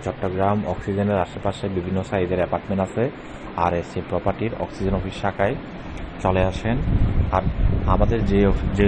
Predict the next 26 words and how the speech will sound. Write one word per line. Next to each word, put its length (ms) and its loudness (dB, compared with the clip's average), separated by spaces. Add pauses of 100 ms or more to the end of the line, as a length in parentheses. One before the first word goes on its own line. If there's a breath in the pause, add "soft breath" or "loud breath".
লোকেশন 360 -2
থেকে 220 0
নিতে 260 -2
চান, 180 2 (200)
আমাদের 300 2 (1600)
সকল 200 4 (100)
কালেকশন 400 2
কিন্তু 240 2
আমরা 140 4 (100)
অনলাইনে 360 2
দিই 160 0
না। 60 4 (380)
আমরা 160 2 (120)
যেগুলো 260 2 (120)
মালিক 240 2
পক্ষের 300 -2
খুব 100 2 (100)
বেশি 220 2
টাকার 280 4
দরকার, 280 2
শুধু 200 2
ওইগুলাই 380 4
দিই, 120 -4 (800)
অথবা 280 4 (960)
সময়ের 320 4
ব্যস্ততার 340 2